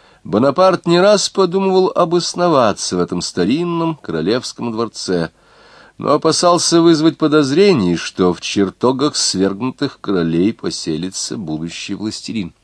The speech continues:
Первый консул привез из Италии великолепный бюст Юния Брутто.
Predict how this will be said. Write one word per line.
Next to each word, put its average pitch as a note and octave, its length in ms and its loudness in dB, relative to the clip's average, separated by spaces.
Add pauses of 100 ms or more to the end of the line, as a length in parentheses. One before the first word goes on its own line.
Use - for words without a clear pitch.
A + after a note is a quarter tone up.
(1700)
Первый G#2+ 360 4
консул A2+ 380 2
привез A2 320 4
из G2+ 120 0
Италии G#2 360 4
великолепный G2 640 2
бюст G#2+ 500 -2 (100)
Юния G2+ 640 2
Брутто. A2+ 580 0